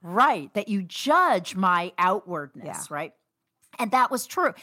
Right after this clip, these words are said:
Speaker 1: And there was so much truth. And then we did this magical thing, okay? We didn't just leave it there as if the understanding was gonna take care of everything. We said,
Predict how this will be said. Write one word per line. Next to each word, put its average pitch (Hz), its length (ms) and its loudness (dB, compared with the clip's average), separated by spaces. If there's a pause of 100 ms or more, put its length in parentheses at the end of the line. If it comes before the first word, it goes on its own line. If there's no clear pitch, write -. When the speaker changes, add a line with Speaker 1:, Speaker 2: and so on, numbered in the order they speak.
(100)
Speaker 1:
And 226 140 0
there 233 80 0
was 226 160 -4
so 320 260 -2
much 403 300 -10
truth. - 560 -8 (400)
And 190 200 -2
then 247 260 2
we 240 120 -6
did 190 220 -4
this - 220 -10
magical 160 840 -2
thing, - 380 -16 (400)
okay? 156 260 -6 (260)
We 226 120 2
didn't 349 180 -2
just 302 220 -2
leave 196 340 -2
it 170 160 -4
there 185 320 0
as 175 160 -2
if 190 160 -4
the 175 160 -4
understanding 185 1080 -2
was 147 180 -8
gonna 156 200 -6
take 143 240 -14
care 156 340 -4
of 131 120 -10
everything. - 580 -18
We 147 140 -8
said, 139 240 -8